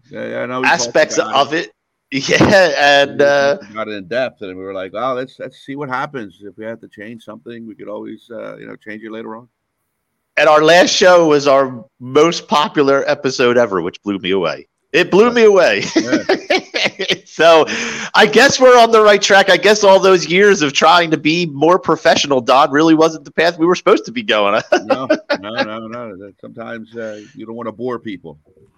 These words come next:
Speaker 2: Well, well, the, the people like to be related to. We, we need to be <laughs> relating
Speaker 1: Yeah.
Speaker 2: to the people. And, uh, I thank everyone, uh, all the publicists that have reached out. I truly appreciate your connections and,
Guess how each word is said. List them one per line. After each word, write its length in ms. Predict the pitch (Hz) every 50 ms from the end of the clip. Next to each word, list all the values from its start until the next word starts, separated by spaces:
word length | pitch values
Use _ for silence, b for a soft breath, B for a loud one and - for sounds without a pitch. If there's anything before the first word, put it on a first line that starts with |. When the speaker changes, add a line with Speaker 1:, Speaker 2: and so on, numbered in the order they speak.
| _ _ -
Speaker 2:
Well, 260 | 131 143 143 147 170
well, 280 | 170 165 180 185 147 -
the, 140 | 151 175 160
the 120 | - 180
people 260 | - 254 262 240 233
like 180 | 214 220 214 214
to 80 | 220 -
be 140 | - 208
related 460 | 208 180 175 165 180 170 151 131 113 -
to. 160 | - 113 101
We, 140 | 113 151 156
we 180 | 160 180 190
need 160 | 180 220 233
to 100 | - 208
be 640 | 190 185 214 190 185 - - - 175 160 - - 165
<laughs> 40 | 143
relating 560 | 139 139 139 139 143 156 156 147 143 135 135
Speaker 1:
Yeah. 60 | - - B B B B B B B -
Speaker 2:
to 160 | - 139 123
the 80 | 107 110
people. 440 | - 127 120 117 - 120 113 110 -
And, 340 | 113 107 104 104 104 87 95
uh, 400 | 104 101 98 98 98 95 95 95 -
I 80 | 131 131
thank 360 | 131 - 156 147 156 143 -
everyone, 600 | 151 151 135 147 147 139 147 147 147 143 143 143 - B B B B B B
uh, 200 | 101 104 98 - -
all 220 | - 143 143 147
the 100 | 139 139
publicists 640 | 139 - 156 156 156 156 156 - - 147 147 - -
that 120 | - 120
have 300 | 123 135 123 113 98 95
reached 360 | 110 113 113 104 - - -
out. 320 | 123 135 151 160 160 - - B B B B B B _
I 200 | - 98 98 95
truly 440 | 87 - - - 123 127 117 120 113
appreciate 760 | 107 107 - - 127 123 - - 120 120 120 117 113 - _
your 400 | - 104 113 110 110 110 107 104
connections 800 | 101 - 117 98 98 127 135 - - - 151 156 160 160 143 113
and, 520 | 117 101 101 98 95 95 95 92 95 92